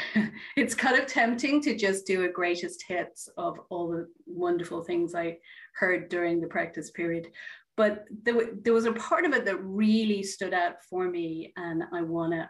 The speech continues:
I wanna kind of, um, concentrate on that. So, as, as Brian said, again, so I and some of my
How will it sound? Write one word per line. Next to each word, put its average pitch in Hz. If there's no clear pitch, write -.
I 175
wanna 165
kind 165
of, 156
um, 156
concentrate 160
on 156
that. 156
So, 202
as, 185
as 185
Brian 196
said, 202
again, 180
so -
I 233
and 196
some 220
of 220
my 190